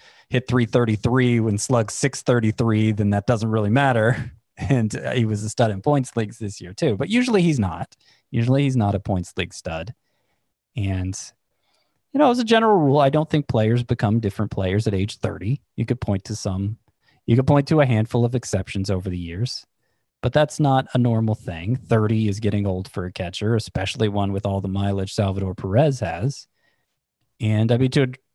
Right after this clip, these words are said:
address your argument about not swinging at bad pis-, pitches,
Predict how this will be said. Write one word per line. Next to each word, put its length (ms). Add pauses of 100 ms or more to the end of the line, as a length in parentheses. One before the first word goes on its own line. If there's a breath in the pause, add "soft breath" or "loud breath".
address 280
your 120
argument 460
about 240
not 200
swinging 300
at 80
bad 260
pis-, 300 (100)
pitches, 640